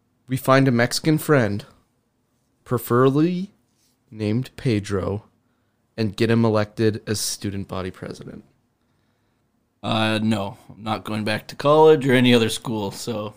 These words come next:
Speaker 2: you can go ahead with that. No, thank you.
Speaker 1: We open, let me just preface this. We get a commercial space in the red light district in Amsterdam.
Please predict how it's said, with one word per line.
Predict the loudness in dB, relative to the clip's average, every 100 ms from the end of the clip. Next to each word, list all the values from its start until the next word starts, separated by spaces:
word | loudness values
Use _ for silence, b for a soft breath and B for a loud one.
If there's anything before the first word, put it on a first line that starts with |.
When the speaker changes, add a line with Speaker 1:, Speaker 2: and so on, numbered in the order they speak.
| _
Speaker 2:
you | -10 -4
can | 0
go | 2 4
ahead | 4 2
with | -2
that. | 0 2 0 -4 _ -10
No, | -8
thank | -6 -10 -14
you. | -20 _ _ _ -12
Speaker 1:
We | -2
open, | 2 2 2 0 0 -6 _ _ _ _ _ -6
let | -2
me | -2
just | -4
preface | 0 0 0 -6 -8
this. | -8 -10 -14 _ _ _ _ _ _
We | -8
get | 2 4
a | 4
commercial | 4 2 2 2 0
space | 0 2 2 2
in | 0
the | -2
red | -2 -4 -4
light | -6 -6
district | -10 -8 -10 -8 -6
in | -6 -8 -12 _ -8
Amsterdam. | -8 -8 -12 -16 -16 -18